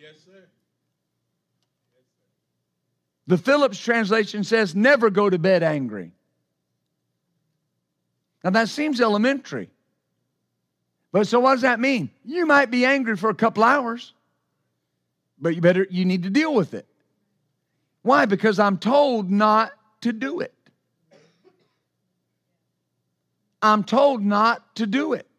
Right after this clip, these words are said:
Speaker 2: The New English Bible says, "Don't let sunset find you still nursing it." When you stay angry, the flesh keeps finding reasons for you to be angry.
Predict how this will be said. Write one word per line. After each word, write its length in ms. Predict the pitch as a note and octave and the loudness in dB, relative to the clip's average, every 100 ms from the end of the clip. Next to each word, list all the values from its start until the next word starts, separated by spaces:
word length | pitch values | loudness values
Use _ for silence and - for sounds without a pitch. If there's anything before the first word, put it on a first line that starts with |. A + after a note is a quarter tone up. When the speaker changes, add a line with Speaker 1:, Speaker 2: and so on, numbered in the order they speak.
| _ _ _ _ _ _ _ _ _ | _ _ _ _ _ _ _ _ _
Speaker 2:
The 100 | A#3+ | 0
New 160 | G#3+ A#3+ | 2 2
English 340 | C#4 C#4+ A#3 | 0 0 -2
Bible 260 | G3 A3+ G#3+ | 2 2 2
says, 240 | F#3 A3+ | -2 -2
"Don't 260 | E3+ A#3 A#3+ | 0 -2 2
let 240 | C4 C4 | 0 0
sunset 680 | G3 C4 C4 A#3+ - G#3+ - | -2 -2 -2 -2 2 2 2
find 320 | A3+ A3 A3 F3+ | 0 0 -2 -4
you 120 | G#3+ | -6
still 320 | D3+ G#3 G#3 | -6 -4 -4
nursing 460 | G2 G2+ D#3+ C#3+ A#2+ | -2 -4 -6 -6 -8
it." 140 | - _ _ _ _ _ _ _ D#3+ _ _ _ _ _ _ _ _ _ _ _ _ _ _ _ _ _ _ _ _ _ _ _ _ _ _ _ | -10 _ _ _ _ _ _ _ _ _ _ _ _ _ _ _ _ _ _ _ _ _ _ _ _ _ _ _ _ _ _ _ _ _ _ _
When 260 | - A3 G#3 | -2 0 2
you 220 | A3+ D#4+ | 0 0
stay 440 | D#4 - C#4+ C#4 - | -4 0 4 4 2
angry, 640 | A#3+ C4+ B3+ F#3+ F#3 F#3 F3 _ _ _ _ _ _ _ _ - | -2 0 -2 2 2 2 -4 _ _ _ _ _ _ _ _ -2
the 120 | F3+ | -2
flesh 400 | - C4 D4 - | 2 2 2 -2
keeps 300 | C#4 A#3+ - | -4 -4 -4
finding 400 | B3 B3 G#3+ G3+ | -2 0 0 0
reasons 500 | A3+ C4 F#3 G#3+ F3+ | 0 0 -2 -4 -4
for 140 | G#3 | -4
you 180 | A3 A#3 | -2 -2
to 80 | F3 | 0
be 240 | G3 B3 | 0 0
angry. 480 | E3 C3+ A#2+ G2+ | 0 -2 -6 -8